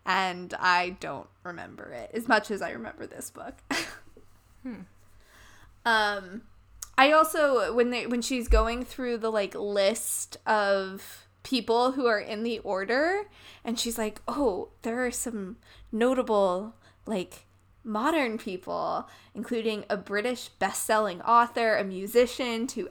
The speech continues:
Speaker 1: actors, a top athlete, a few company execs." And I was like, "Who do we think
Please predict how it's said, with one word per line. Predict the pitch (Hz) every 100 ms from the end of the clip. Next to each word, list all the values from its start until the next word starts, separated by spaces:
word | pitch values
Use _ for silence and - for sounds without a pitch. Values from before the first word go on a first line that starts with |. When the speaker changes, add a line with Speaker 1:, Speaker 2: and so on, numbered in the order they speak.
| -
Speaker 1:
actors, | 240 233 - 226 220
a | 220
top | 208 180 170 -
athlete, | 226 233 226 - 226 220
a | -
few | 208
company | 208 220 226 190 196
execs." | 185 190 - 254 247 -
And | -
I | 202
was | 214
like, | 214 - - - - -
"Who | - 370 392
do | 392 339
we | 294
think | 277 - 175 - - -